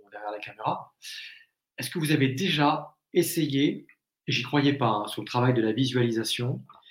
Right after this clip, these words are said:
est-ce que vous avez déjà essayé, par exemple, de jouer au golf,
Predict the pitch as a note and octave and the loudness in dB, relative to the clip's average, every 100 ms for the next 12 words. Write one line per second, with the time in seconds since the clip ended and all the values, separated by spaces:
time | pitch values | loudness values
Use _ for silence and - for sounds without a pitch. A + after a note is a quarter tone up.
0 | - - - _ - - C#3+ C3+ C#3+ C#3+ | -20 -20 -20 _ -16 -4 0 4 6 6
1 | D#3+ E3 D#3 E3+ C3+ B2 B2 D3+ F#3+ B2+ | 6 6 4 4 4 2 2 0 -2 -2
2 | B2 B2 B2 - - C#3 D#3 C3 B2 E3+ | 2 2 2 -6 -4 4 6 6 4 2
3 | - | -2